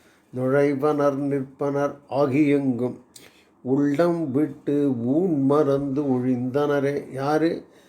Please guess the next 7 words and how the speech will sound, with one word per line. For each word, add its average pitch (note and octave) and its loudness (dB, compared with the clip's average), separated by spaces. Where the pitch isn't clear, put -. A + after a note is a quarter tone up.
இந்த C#3 -2
மங்கைமார்கள். C3 0
உள்ளம் D#3+ -2
விட்டு B2+ -4
தங்களுடைய C#3 -4
மனதை D3 0
இழந்தார்கள். B2 -2